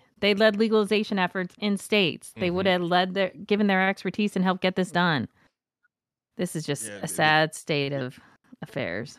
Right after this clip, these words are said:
Speaker 3: Sad state of affairs, literally. Uh, th-, yeah, between those three groups, not one of 'em knew the right number. <laughs>
Speaker 2: Yeah.
Speaker 3: Compassionate Options, Wy-, Wyoming, Wyoming NORML, and the Wyoming Libertarian Party all were going for the wrong number there.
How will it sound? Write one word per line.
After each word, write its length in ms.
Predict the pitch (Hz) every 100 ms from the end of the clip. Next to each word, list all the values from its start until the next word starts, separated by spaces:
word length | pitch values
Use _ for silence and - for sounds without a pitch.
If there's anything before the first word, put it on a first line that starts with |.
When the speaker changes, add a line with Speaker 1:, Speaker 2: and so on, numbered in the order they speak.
| _ -
Speaker 3:
Sad 240 | 104 107
state 200 | - 101
of 60 | 95
affairs, 400 | 87 92 92 82
literally. 420 | 90 95 90 90
Uh, 300 | 85 90 90
th-, 280 | 90 71 95
yeah, 100 | 104
between 420 | 98 - 135 151
those 220 | 131 127 127
three 280 | 120 123
groups, 520 | 107 95 113 - - -
not 280 | 95 135 117
one 240 | 101 123 156
of 160 | 123
'em 280 | 101 87 85 _ _ _ _ _ _ _ _ _ _ _
knew 180 | 95 104
the 80 | 101
right 180 | 98 95
number. 360 | 101 117 135
<laughs> 80 | 127 _ _ _ _ _ 127
Speaker 2:
Yeah. 140 | 131
Speaker 3:
Compassionate 540 | 127 120 113 120 - 117
Options, 360 | 113 - 123 101
Wy-, 260 | 104 110 92
Wyoming, 420 | 110 117 120 120 _ - -
Wyoming 400 | 95 101 110 110
NORML, 380 | 101 107 113 110 - _ _
and 260 | 113 123 127
the 60 |
Wyoming 500 | 104 101 98 98 98
Libertarian 500 | 95 92 92 90 87
Party 380 | 85 85 85 87 _ _ _ _
all 220 | 107 107
were 80 | 104
going 260 | 95 98 98
for 100 | 98
the 80 | 90
wrong 300 | 90 85 82
number 300 | 80 80 87
there. 400 | 87 98 113